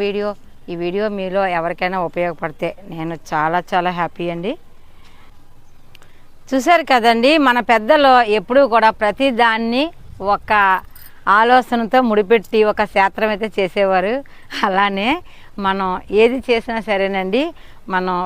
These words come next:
కుండీ సైజుని బట్టే మనం ఈ వీటికి కన్నాలు అయితే ఇవ్వాలండి, ఓలు పెట్టాలి. నేనైతేనండి ఇక్కడ బాటిల్ మూత పెట్టాను కదండి, దీనికి చిన్న బెజ్జం పెట్టాను. చక్కగా ఇలా ఉంది. నాకు తెలిసినవి చెప్పానండి.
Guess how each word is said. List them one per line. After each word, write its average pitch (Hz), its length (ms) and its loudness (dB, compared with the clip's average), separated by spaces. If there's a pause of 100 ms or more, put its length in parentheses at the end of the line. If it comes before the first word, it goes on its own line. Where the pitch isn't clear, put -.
(200)
కుండీ 277 260 2 (100)
సైజుని 208 360 0
బట్టే 233 280 0 (360)
మనం 185 220 -2 (880)
ఈ 220 40 -6 (160)
వీటికి 214 440 0 (220)
కన్నాలు 220 360 0
అయితే 208 240 0
ఇవ్వాలండి, 196 500 0 (460)
ఓలు 226 240 4
పెట్టాలి. 196 440 0 (520)
నేనైతేనండి 226 760 0 (100)
ఇక్కడ 202 160 -2 (120)
బాటిల్ 202 360 0
మూత 208 160 -2 (120)
పెట్టాను 208 340 -4
కదండి, 196 300 0 (100)
దీనికి 220 320 0
చిన్న 202 180 -4 (100)
బెజ్జం 185 320 -4
పెట్టాను. 185 400 -6 (480)
చక్కగా 190 420 -2 (100)
ఇలా 185 140 2 (120)
ఉంది. 170 220 -4 (640)
నాకు 233 180 0 (100)
తెలిసినవి 247 400 -2 (100)
చెప్పానండి. 208 580 0